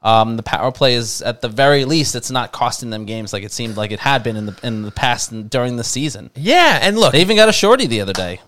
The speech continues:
Speaker 2: Big one.
Speaker 1: Yeah, Zach
Speaker 2: Big one
Speaker 1: Parise.
Speaker 2: from Zach Parise. Yeah, well, look, uh, th-,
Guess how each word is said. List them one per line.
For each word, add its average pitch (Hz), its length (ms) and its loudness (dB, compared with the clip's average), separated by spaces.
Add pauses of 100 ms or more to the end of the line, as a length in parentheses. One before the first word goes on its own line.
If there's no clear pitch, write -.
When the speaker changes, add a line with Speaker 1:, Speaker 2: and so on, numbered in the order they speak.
(460)
Speaker 2:
Big 269 200 4
one. 285 280 6 (100)
Speaker 1:
Yeah, 139 300 0
Zach - 160 4
Speaker 2:
Big 294 120 6
one 311 200 4
Speaker 1:
Parise. 110 80 0
Speaker 2:
from 120 120 -2
Zach 113 260 0
Parise. 110 380 0
Yeah, 254 300 4
well, 196 200 2
look, 294 360 2
uh, - 60 -2 (440)
th-, 190 140 -2